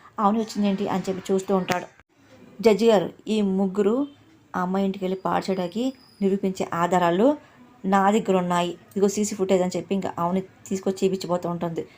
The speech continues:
ఒకసారి సత్యం మాధవి చాలా సంతోషపడుతూ ఉంటారు. ఇంకా విక్కీ అలాగే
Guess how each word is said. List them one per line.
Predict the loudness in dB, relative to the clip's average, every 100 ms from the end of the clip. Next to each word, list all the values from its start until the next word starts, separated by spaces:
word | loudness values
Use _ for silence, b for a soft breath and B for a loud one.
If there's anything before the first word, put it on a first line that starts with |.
| B B -2
ఒకసారి | -2 0 -2
సత్యం | -2 -4 -4
మాధవి | -2 -4
చాలా | -4 -8
సంతోషపడుతూ | -8 -8 -6 -4 -4
ఉంటారు. | 0 -2 -2 B B B B
ఇంకా | -4 0 0 2
విక్కీ | -2 -2 -4
అలాగే | 0 2 2